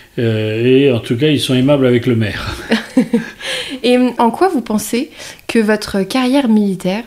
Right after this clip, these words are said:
Speaker 2: vous aide aujourd'hui à être un, à être un bon maire ?
Speaker 1: Alors, je pense que d'abord, euh, la pratique de l'administration m'a,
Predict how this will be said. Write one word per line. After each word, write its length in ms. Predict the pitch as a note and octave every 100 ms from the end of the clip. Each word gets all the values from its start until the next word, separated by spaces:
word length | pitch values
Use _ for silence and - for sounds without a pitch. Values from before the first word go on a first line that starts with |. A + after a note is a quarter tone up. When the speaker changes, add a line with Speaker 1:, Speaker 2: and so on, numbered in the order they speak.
| -
Speaker 2:
vous 360 | F#3+ G3+ F#3
aide 200 | A3+ A3+
aujourd'hui 440 | G#3 G3 F#3+ A3+ C4+
à 140 | G3
être 240 | A#3 -
un, 240 | G3 F3+ F3 F3+ F3+
à 140 | F3 F#3+
être 180 | A#3
un 100 | F3
bon 220 | D#3+ E3+ F#3+
maire ? 360 | E3+ D#3+ - - _
Speaker 1:
Alors, 260 | E3+ E3+ A#2+
je 100 | D#3
pense 260 | G3+ F#3+
que 120 | -
d'abord, 460 | D3+ C#3+ C3+ D3 B2
euh, 280 | B2+ A#2+ A2+ - - - -
la 100 | A#2
pratique 440 | - C#3+ A#2+ E3+
de 100 | C#3+
l'administration 1120 | B2 A#2 A#2+ A#2+ A2+ - A#2 A2 E3+ D#3+ D#3+
m'a, 680 | C#3+ B2 A#2 A2 G#2+ G#2 G2+